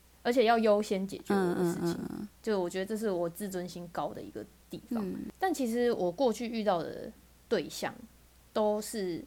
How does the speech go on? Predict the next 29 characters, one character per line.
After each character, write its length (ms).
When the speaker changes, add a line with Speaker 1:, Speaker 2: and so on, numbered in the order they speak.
Speaker 1:
很 360
能 220
就 100
是 320
拿 320
捏 260
我 180
这 120
个 100
状 300
态 220
的 120
人， 160
<laughs> 380
所 120
以 40
他 100
们 180
都 200
会 160
先 220
跟 100
我 140
沟 180
通 160
完 160
B 200
事 200
情， 160